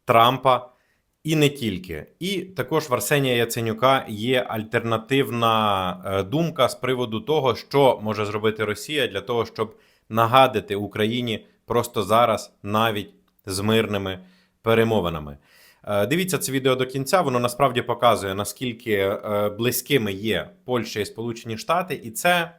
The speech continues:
м, в свою чергу говорить про те, що Польща, скоріш за все, буде однією з найбезпечніших країн, е, в Європі найближчими роками, так точно. Е, дякую вам за вашу підтримку, підписуйтесь на канал,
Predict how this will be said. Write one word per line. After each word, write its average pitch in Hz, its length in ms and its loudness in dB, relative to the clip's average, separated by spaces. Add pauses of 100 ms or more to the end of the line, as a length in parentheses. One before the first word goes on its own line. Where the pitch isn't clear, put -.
(160)
м, 117 280 -8
в 110 60 -10
свою 151 260 -4
чергу 127 420 -2 (140)
говорить 123 480 0
про 120 140 -4
те, 156 180 0
що 127 180 -8
Польща, 147 600 -4 (480)
скоріш 135 340 0
за 127 100 0
все, 131 220 0
буде 127 260 2
однією 120 520 0
з 92 100 -8
найбезпечніших 110 1400 -2
країн, 110 480 -4 (440)
е, 95 100 -6
в 95 80 -8
Європі 117 440 0
найближчими 101 600 -4
роками, 98 400 0
так 101 200 -6
точно. 80 400 -12 (500)
Е, 104 320 -2
дякую 143 340 0
вам 113 180 0
за 113 100 -2
вашу 117 240 2
підтримку, 147 460 -2
підписуйтесь 127 580 -4
на 123 100 -2
канал, 175 480 2